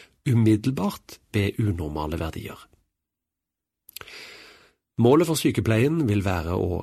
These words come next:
iverksette tiltak for å redusere hjertemuskelens oksygenbehov og å øke oksygentilførselen til hjertet.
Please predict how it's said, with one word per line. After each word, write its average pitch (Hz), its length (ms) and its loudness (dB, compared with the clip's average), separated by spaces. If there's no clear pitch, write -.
iverksette 95 640 -6
tiltak 143 640 0
for 92 300 -6
å 90 80 -6
redusere 92 580 -2
hjertemuskelens 98 960 -2
oksygenbehov 110 800 0
og 160 320 4
å 147 60 4
øke 107 420 0
oksygentilførselen 104 1200 -2
til 85 220 -6
hjertet. - 300 -14